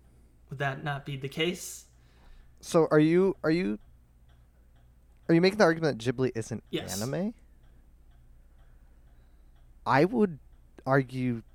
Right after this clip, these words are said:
Speaker 2: that that is false because anime is specifically animation
Speaker 1: That's
Speaker 2: produced
Speaker 1: what I
Speaker 2: in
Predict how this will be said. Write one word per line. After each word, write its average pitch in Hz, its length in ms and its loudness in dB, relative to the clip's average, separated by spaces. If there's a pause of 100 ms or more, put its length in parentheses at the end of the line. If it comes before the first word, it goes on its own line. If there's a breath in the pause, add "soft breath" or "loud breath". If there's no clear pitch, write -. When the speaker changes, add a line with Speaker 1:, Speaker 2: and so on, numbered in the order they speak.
(160)
Speaker 2:
that 113 140 -12
that 113 160 -2
is - 160 -8
false - 1080 -4 (140)
because 120 580 -6
anime 135 520 0
is 113 220 -6
specifically 123 720 -6
animation 120 460 -2
Speaker 1:
That's 113 200 2
Speaker 2:
produced 160 40 -2
Speaker 1:
what 156 80 -2
I 143 100 2
Speaker 2:
in - 0 -